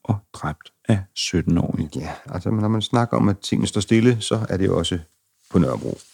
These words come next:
Speaker 1: Og så for lige at tage sådan et kig, øh, se, at det, øh, er egentlig lang tid siden, og alligevel ikke særlig længe siden, men der er en nyhed om, at tvungen brug af sikkerhedsseler i biler indregistreret efter første syvende niogtres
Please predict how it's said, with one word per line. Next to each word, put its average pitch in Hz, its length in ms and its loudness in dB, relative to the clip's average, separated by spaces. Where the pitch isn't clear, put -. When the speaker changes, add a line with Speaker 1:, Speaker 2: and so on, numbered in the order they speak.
Speaker 1:
Og 101 100 2
så 104 140 2
for 120 160 6
lige 110 160 8
at 123 60 4
tage 113 180 2
sådan 123 180 0
et 110 140 -2
kig, - 260 4
øh, 110 320 6
se, 127 260 4
at - 160 -2
det, 95 400 4
øh, 80 60 -4
er 101 260 0
egentlig 127 400 6
lang 147 300 4
tid - 160 4
siden, 151 320 2
og 143 100 4
alligevel 104 300 4
ikke 92 140 0
særlig 90 260 2
længe 90 200 2
siden, 98 400 2
men 113 200 6
der 123 60 6
er 117 160 4
en 123 100 6
nyhed 127 260 6
om, 120 160 2
at 139 80 -2
tvungen 156 400 6
brug - 240 2
af 147 60 2
sikkerhedsseler 160 640 4
i 165 80 2
biler 175 300 0
indregistreret 151 600 2
efter 139 280 0
første 131 260 -2
syvende 131 280 2
niogtres 127 540 0